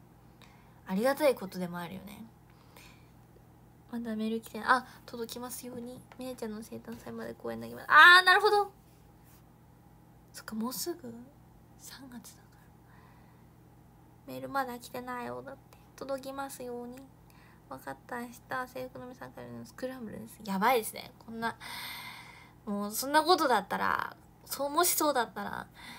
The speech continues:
配信できないですね、<laughs> カノンさんね。明日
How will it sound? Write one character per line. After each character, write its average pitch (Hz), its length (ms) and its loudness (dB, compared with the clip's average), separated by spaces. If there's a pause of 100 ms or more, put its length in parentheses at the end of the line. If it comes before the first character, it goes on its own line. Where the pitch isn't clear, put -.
(220)
配 233 180 -6
信 254 160 -4
で 233 100 0
き 233 80 0
な 226 80 2
い - 40 2
で 196 80 0
す 220 80 6
ね、 269 100 10
<laughs> - 80 10
カ - 100 10
ノ 269 60 12
ン 247 60 10
さ - 240 6
ん 233 80 -2
ね。 226 180 -2 (1300)
明 240 80 -2
日 240 80 -2